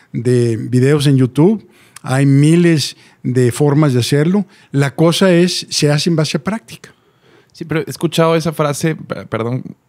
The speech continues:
Speaker 2: pues sí me interesa mucho el tema, en donde no eres la emoción, eres el espacio en donde transita la emoción. O sea, cómo separar realmente y cómo poder nublar y callar tu mente, pues, eh,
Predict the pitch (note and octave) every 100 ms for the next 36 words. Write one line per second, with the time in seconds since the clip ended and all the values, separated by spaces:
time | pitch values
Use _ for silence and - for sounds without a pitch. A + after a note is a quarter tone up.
0 | _ _ _ - A#2 B2 B2+ C#3 B2+ A#2
1 | A#2 B2 B2 - A#2 A#2 A#2 B2 - _
2 | _ _ - A#2 A2+ A#2 A2+ A2+ - A#2
3 | B2+ B2+ C#3+ C#3+ B2+ A2 - A#2+ G#2+ A#2+
4 | C#3 A#2+ G2 - A#2+ - B2 A2+ G#2+ G#2
5 | G2+ G#2+ G#2 - A#2+ A#2+ G#2 G2+ G2 -
6 | G2+ G2+ G2+ - A#2+ B2+ D3 - A#2 A#2
7 | A#2+ B2 A#2+ A#2+ A2+ B2 - A#2 - A2+
8 | A2+ A2+ G#2+ G#2+ A2 - G#2+ G#2+ G2+ A2+
9 | A2 G#2+ - A#2+ A#2 _ _ _ _ _
10 | A2 - - G2+